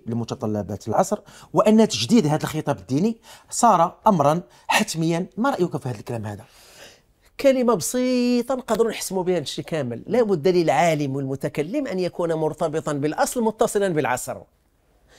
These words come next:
Speaker 2: العالم، ولذلك بغينا تجديد الخطاب الديني في إطار الشرع. فالله تبارك وتعالى جدد الخطاب الديني قبل ما يبانوا هاد الناس.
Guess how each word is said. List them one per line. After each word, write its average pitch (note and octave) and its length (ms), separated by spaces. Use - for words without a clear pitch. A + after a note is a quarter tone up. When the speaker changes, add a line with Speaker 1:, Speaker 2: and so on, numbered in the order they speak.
Speaker 2:
العالم، D#3 600
ولذلك G#3 520
بغينا E3+ 440
تجديد D3+ 360
الخطاب E3 400
الديني G#3 500
في F3+ 340
إطار C4 260
الشرع. C3+ 500
فالله G3 360
تبارك F#3 400
وتعالى F#3+ 280
جدد F3 280
الخطاب F#3 380
الديني F#3 240
قبل A3 280
ما B3+ 60
يبانوا G3+ 400
هاد D#3 100
الناس. C3 400